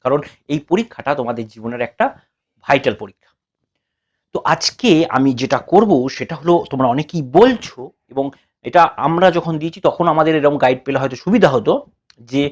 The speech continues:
পরীক্ষার হলে ঢুকে কোন কোশ্চেনকে আগে অ্যাটেন্ড করব, কোন কোশ্চেনের জন্য কতটা সময় দেবো, অর্থাৎ টাইম ম্যানেজমেন্ট নিয়ে। তো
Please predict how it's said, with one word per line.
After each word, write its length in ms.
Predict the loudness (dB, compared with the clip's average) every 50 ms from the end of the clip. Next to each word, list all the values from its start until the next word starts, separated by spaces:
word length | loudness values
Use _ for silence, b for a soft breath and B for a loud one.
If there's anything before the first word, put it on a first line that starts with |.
| b b b b b b b _ _ _
পরীক্ষার 380 | -2 0 0 -2 -4 -4 -4 -4 -4 -4
হলে 200 | 0 2 4 4 4 2
ঢুকে 280 | 0 -6 -8 _ -8 -8 -8 -10 _ -4
কোন 120 | -2 -2 0 0 -2
কোশ্চেনকে 440 | -2 -2 -4 -6 -12 -8 -4 -2 -2 -2
আগে 120 | -2 -2 -4
অ্যাটেন্ড 220 | -4 -4 -4 -4 -4
করব, 140 | -4 -2 -2 -2 -4 -6 _ _ _ _
কোন 120 | 0 0 0 0 -2
কোশ্চেনের 360 | -4 -6 -6 -8 -16 -16 -16 -14
জন্য 120 | -14 -16 -12 -10
কতটা 240 | -10 -10 -8 -8 -10 -10 -10
সময় 200 | -14 -20 -20 -12
দেবো, 120 | -10 -10 -2
অর্থাৎ 160 | 0 0 0 B B B B B _ _ 0
টাইম 220 | 0 2 2 2 2 0 -2
ম্যানেজমেন্ট 420 | -2 -2 -4 -6 -10 -14 -16 -16 _
নিয়ে। 60 | _ _ _ _ _ _ _ _ _ _
তো 60 | -20